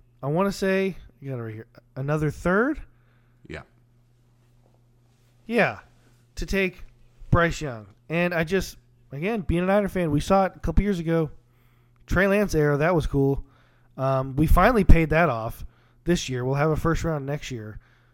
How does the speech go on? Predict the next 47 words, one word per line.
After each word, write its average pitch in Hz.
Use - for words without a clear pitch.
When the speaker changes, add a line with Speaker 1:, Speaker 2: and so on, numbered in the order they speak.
Speaker 1:
But 175
it 185
just, -
it 214
puts 240
so 220
much 208
pressure 202
on, 190
on 180
the 185
kid. 190
I, 165
I -
don't 165
get 175
it. 196
I 151
just, -
you 147
could 208
have 202
been 190
okay 185
taking 175
a, 170
taking 170
somebody 170
at 127
nine. 170
Speaker 2:
Mm-hmm. 82
Speaker 1:
I, 160
it's 165
just, 156
you're 180
not, 214
the, 160
the 160
Niners 233
took 185
a 180
swing 175
for 160
the 135
fence 143
because 139
they, 127